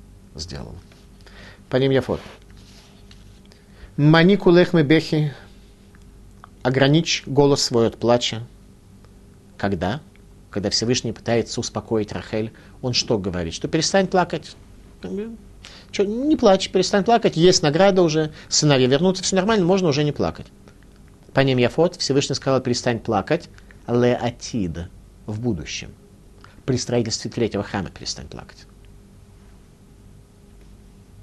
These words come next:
Бебният бейт мигдашейну, тогда, когда храм будет построен, тогда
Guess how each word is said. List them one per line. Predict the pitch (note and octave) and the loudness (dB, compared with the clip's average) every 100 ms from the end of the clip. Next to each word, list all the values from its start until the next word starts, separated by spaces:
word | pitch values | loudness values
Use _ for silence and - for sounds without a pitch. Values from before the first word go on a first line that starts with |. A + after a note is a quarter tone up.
| - | -8
Бебният | C3+ D3 D#3 D#3 D3 E3 E3+ - - - - | 2 4 6 6 6 4 4 -4 -20 -20 -6
бейт | C3 C3+ B2+ | 2 2 2
мигдашейну, | B2+ A2 A#2 - A#2 F2 D#2 | -4 -4 -4 -2 -2 -4 -6
тогда, | G2+ G2 | -6 -6
когда | F2+ G#2 | -6 -6
храм | G#2+ - G2+ | -6 -6 -6
будет | F#2+ F2+ | -6 -6
построен, | - - B2+ D3 F2 - - - | -8 -6 -6 -6 -8 -14 -20 -10
тогда | - E2+ E2+ G#2 | -8 -6 -6 -8